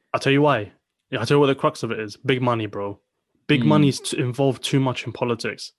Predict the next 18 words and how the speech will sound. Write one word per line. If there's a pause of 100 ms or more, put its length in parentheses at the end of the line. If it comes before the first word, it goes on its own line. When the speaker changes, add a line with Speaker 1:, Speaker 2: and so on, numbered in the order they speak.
(400)
Speaker 1:
And,
like,
obviously,
if
you
don't
have
big
money,
like,
you
won't
have
that
pull
on
that
side.